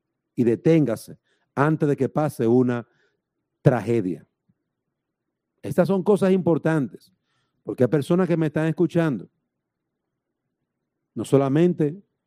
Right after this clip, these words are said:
personas que están haciendo lo bueno, sino aquellos que también están haciendo lo malo. Así que no seamos simplones, actuemos con sabiduría. Este es el primer punto.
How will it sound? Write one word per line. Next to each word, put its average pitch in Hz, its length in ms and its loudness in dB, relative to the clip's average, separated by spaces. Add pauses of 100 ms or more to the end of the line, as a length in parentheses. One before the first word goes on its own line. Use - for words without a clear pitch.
(240)
personas 139 360 -2
que 160 100 -4
están 156 220 -2
haciendo 156 320 0
lo 123 120 2
bueno, 147 320 2
sino 113 320 -2
aquellos 143 240 -2
que 160 80 -2
también 120 260 -2
están 135 240 -4
haciendo 135 320 -2
lo 117 80 0
malo. 147 400 -2 (1000)
Así - 340 -4
que 147 340 0 (580)
no 113 160 0
seamos 143 640 -2 (240)
simplones, 165 960 0 (1300)
actuemos 147 680 2
con 156 200 0
sabiduría. 143 760 2 (2750)
Este - 160 0
es 226 60 6
el 226 80 4
primer 156 340 4
punto. 110 420 -2